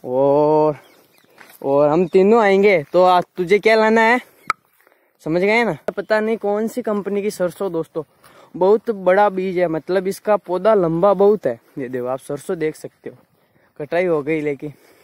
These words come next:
इतना खेत रह रहा है। और इस खेत की हम पिलाई करेंगे। यहाँ पर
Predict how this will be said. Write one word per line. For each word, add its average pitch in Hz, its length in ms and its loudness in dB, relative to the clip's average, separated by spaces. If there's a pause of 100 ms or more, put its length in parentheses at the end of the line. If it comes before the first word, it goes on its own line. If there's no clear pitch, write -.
(800)
इतना 151 260 -8
खेत 160 320 -6
रह 156 180 -2
रहा 185 240 -2
है। 185 120 -6 (260)
और 143 140 -2
इस 170 160 -4
खेत 175 260 0
की 180 100 0
हम 185 120 2
पिलाई 175 340 2
करेंगे। 190 480 2 (440)
यहाँ 160 180 0
पर - 140 2